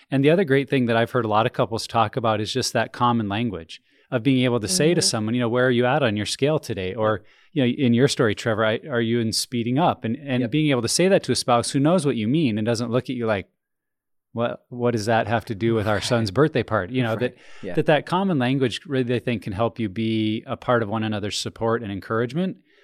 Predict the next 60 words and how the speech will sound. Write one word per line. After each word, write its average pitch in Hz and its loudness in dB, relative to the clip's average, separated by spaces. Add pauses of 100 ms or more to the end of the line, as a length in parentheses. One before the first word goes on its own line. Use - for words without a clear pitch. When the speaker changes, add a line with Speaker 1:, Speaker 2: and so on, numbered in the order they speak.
(220)
Speaker 1:
because 117 -2
you, 120 2
uh, 117 2 (100)
recognize 110 -4
what's 107 -8
going 107 -6
on 110 -2
and, 98 -6 (280)
and, 104 -6
uh, 101 -4
can - -10
just 98 -4
speak - -8
that 104 -6
same 101 -8
language. 95 -10 (180)
Speaker 3:
Yeah. 107 -8
And 135 -6
it's 131 -14
funny 151 -6
'cause 120 -10
as 131 -4
you 123 -8
said 151 -6
that 120 -4
too, 127 -6
I 107 -6
think 113 -12 (300)
it 131 -4
would 147 -2
be 147 -4
different 117 -6 (100)
if 117 -6
she - -10
asked, 117 -6
like, 117 -12
"Hey, 135 -6
are 127 0
you 120 -2
stressed - -2
out 98 -2
right 131 -4
now?" 156 -4
Like, 131 -6
for - -10
me, 175 -6
that 120 -8
could 120 -10
almost 113 -10
be 113 -12
a 101 -16
trigger 127 -10
where 101 -12
it's - -20
like, 107 -14
"No, 185 -8
I'm 101 -12
not 98 -14
stressed." - -14
Like, 101 -14